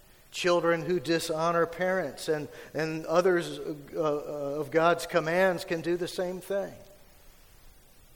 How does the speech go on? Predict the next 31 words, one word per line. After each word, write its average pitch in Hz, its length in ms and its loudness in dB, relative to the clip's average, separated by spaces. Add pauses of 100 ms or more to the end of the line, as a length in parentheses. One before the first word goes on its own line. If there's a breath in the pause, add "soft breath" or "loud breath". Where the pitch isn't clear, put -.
(160)
You - 60 -14
know, 147 140 -12
we 139 100 -6
see 143 220 -6
this 156 280 2
from 156 280 -4
the 165 80 2
get-go. 135 500 -2 (240)
Adam 135 320 2
and 147 140 -2
Eve 156 240 -2
sin, 151 500 -2
right? 131 340 2 (440 loud breath)
And 143 360 0 (140)
then 151 160 0
we 147 140 4
have 151 200 4
the 160 80 0
first 165 400 0
marital 160 460 2
conflict. 175 760 -2
Adam 156 400 4
tries 160 440 4
to 160 180 0 (220 loud breath)
pass 156 340 0
the 160 120 -2
buck 180 360 0
by 127 140 -2
blaming 143 460 -4
his 156 180 -6
wife. - 680 -6